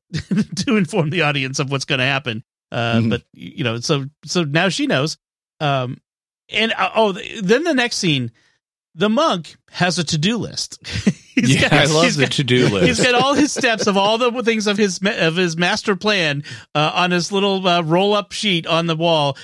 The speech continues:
Speaker 1: that he's checking off one by one. You know, uh, place the atomic cannons, light the bonfires. <laughs> You
Speaker 3: Yeah.
Speaker 1: know, the
Speaker 2: Yep.
Speaker 3: So, so the official list is, number one,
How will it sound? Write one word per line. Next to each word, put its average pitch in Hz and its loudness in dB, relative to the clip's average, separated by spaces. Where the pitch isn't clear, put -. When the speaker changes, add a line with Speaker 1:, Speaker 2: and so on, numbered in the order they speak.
Speaker 1:
that 156 2
he's 160 2
checking 220 -2
off 185 0
one 196 0
by 185 2
one. 135 0
You 123 -6
know, 120 -2
uh, 123 0
place 208 0
the 262 0
atomic 247 0
cannons, 208 -2
light 175 0
the 233 -2
bonfires. 208 0
<laughs> - -4
You 233 0
Speaker 3:
Yeah. 92 -4
Speaker 1:
know, 104 -4
the 175 -8
Speaker 2:
Yep. 123 0
Speaker 3:
So, 131 2
so 127 2
the 120 2
official 156 0
list 113 0
is, 98 0
number 117 0
one, 98 -4